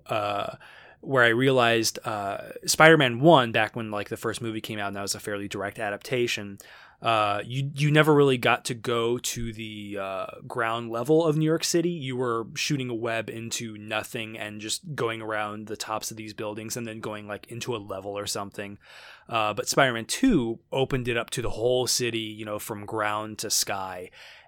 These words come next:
And when you shot your web, you were attaching it to something, and you had to get better at the whole, like, idea of, "Let me mentally plot my course out and really live out this fantasy of being Spider-Man by,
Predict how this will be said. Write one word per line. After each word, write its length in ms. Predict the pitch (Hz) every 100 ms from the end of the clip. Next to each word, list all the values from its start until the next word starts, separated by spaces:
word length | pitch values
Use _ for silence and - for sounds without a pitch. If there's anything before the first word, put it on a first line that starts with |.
| -
And 580 | 123 117 110 107 107 104 - - _ _ _ _ -
when 300 | 135 135 131
you 180 | 123 117
shot 280 | - 135 127
your 120 | 127
web, 240 | 123 113
you 160 | 117 147
were 120 | 151
attaching 460 | 123 127 127 - 110
it 40 |
to 80 | 107
something, 360 | - 110 117
and 120 | 113 113
you 60 |
had 160 | 113 117
to 60 |
get 240 | 117 120 123
better 380 | 123 113 113 113
at 200 | 110 113
the 120 | 120
whole, 240 | 110 110 110
like, 200 | 104 107
idea 380 | 113 113 110 107
of, 140 | 104 - - -
"Let 220 | - 127 135
me 140 | 123 _ -
mentally 520 | - 131 135 131 127 123
plot 340 | - 120 107
my 120 | 113
course 400 | - 123 110 -
out 240 | 107 107 117
and 420 | 113 107 110 120
really 300 | 170 151 131
live 200 | 123 117
out 200 | 113 113
this 120 | 113
fantasy 500 | - 113 113 - 113
of 100 | 107
being 200 | 113 110
Spider-Man 520 | - 110 107 110 110
by, 400 | 107 107 104 104